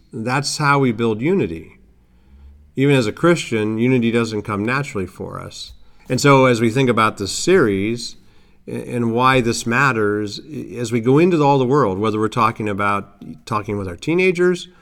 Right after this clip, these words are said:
or we're talking about getting on an airplane and flying to a third world country, or we're talking about just going to downtown Mansfield and serving, there is a unity and a spirit of unity that we're working towards accomplishing. Now, here's what's interesting,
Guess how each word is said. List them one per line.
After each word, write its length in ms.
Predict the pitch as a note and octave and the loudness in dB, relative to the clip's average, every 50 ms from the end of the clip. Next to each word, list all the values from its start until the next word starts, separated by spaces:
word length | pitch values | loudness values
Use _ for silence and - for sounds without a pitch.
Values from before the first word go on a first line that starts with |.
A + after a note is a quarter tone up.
| _ - - _ _ _ _ _ - | _ -20 -20 _ _ _ _ _ -8
or 40 | A2 | -6
we're 80 | G#2+ | -4
talking 420 | G2 - A#2 G#2+ G#2+ G2+ - G#2 G2+ | -2 0 0 0 0 0 -2 -4 -4
about 360 | G2 F#2+ G2+ G2 G2 F#2+ F#2+ | -4 -2 -2 -4 -4 -4 -4
getting 300 | G2 A2+ A2 A#2 A2+ A2+ | -4 -2 -2 -2 -2 -2
on 280 | G#2+ G#2+ G#2 G2 F#2+ G2 | -2 -2 -4 -4 -4 -4
an 40 | |
airplane 460 | G2+ A2+ A#2+ A#2 - - B2 A#2+ A#2 G#2+ | -4 -2 -4 -4 -2 -4 -4 -2 -2 -2
and 100 | G2 F#2 | -4 -6
flying 380 | - A2 A2 A2 A2 A2 A2 | -6 -6 -4 -2 -2 -2 -2
to 140 | G#2+ G#2+ G2 | -4 -4 -6
a 40 | F#2+ | -6
third 300 | F#2+ - A2+ G#2 G#2 G2+ | -4 -2 -2 -2 -2 -2
world 220 | G2 F#2+ F#2+ F#2+ | -4 -6 -6 -6
country, 500 | - B2+ B2+ C3 - C#3+ C3+ C#3 C3+ - - - - _ _ _ - | -6 -4 -4 -4 -4 -4 -4 -4 -6 -8 -14 -20 -20 _ _ _ 0
or 80 | D3 | 2
we're 80 | E3 E3+ | 4 4
talking 300 | E3 F3+ E3+ E3 E3 D#3+ | 4 4 2 2 2 2
about 160 | D3 C#3+ C3+ | 2 0 0
just 160 | C#3 C#3 - | -2 -4 -2
going 200 | D3 C#3+ C#3 C3+ | 0 0 2 2
to 60 | B2 | 0
downtown 480 | A2 B2 A#2+ B2 B2+ - C#3 B2 A2+ A2+ | 0 -2 -2 -2 -2 -2 -2 -2 -2 -2
Mansfield 500 | A2+ A2 A#2 A2+ - - A2+ G#2 G2+ G2 | -2 -4 -4 -6 -6 -8 -8 -8 -6 -6
and 120 | G2 F#2+ | -8 -8
serving, 500 | - - E3 F3 D#3 G#2 G2 F#2 F#2 F#2+ - - _ _ _ _ | -6 -4 -2 -2 -2 -2 -4 -6 -8 -10 -14 -20 _ _ _ _
there 180 | - C3 C3 C3+ | -2 2 2 4
is 140 | C3 A2+ A#2+ | 4 2 2
a 40 | A#2 | 0
unity 600 | A#2+ C3+ E3 G3 G3 F3 D3 C3+ C3 C3 B2+ A#2 | 2 4 4 4 4 4 2 0 0 0 0 -2
and 100 | G#2+ G#2 | -2 -4
a 60 | G2+ | -6
spirit 400 | - - - E3+ G#3 A#3 G#3 D#3 | -8 -4 0 0 2 2 2 0
of 80 | A#2 | 0
unity 340 | G#2 G#2 G#2 G2+ G2+ G2+ G#2 | 0 0 -2 -2 -2 -4 -4
that 160 | G2 G#2 G#2+ | -6 -6 -6
we're 180 | A#2 A#2 A2+ G#2+ | -6 -4 -4 -4
working 400 | G#2+ A2+ A#2+ A#2+ A#2+ - G2+ G2+ | -2 -4 -4 -4 -6 -8 -10 -10
towards 400 | G2 - A2 G2+ G2+ G2+ F#2 - | -10 -10 -8 -6 -6 -6 -8 -10
accomplishing. 680 | G2 - - A2+ A#2+ - - - F#2 - - F#2+ F2+ F#2+ | -12 -12 -10 -8 -8 -8 -10 -12 -14 -14 -12 -12 -10 -8
Now, 180 | G2+ G2+ G2+ | -8 -8 -6
here's 240 | G#2 B2+ C#3 C3+ B2 | -4 -2 -2 -2 -2
what's 160 | A#2 G#2 - | -4 -6 -4
interesting, 640 | B2 A2+ A2+ - A2+ F#2+ - - F#2+ - - - - | -4 -6 -6 -6 -8 -10 -12 -12 -14 -16 -16 -16 -20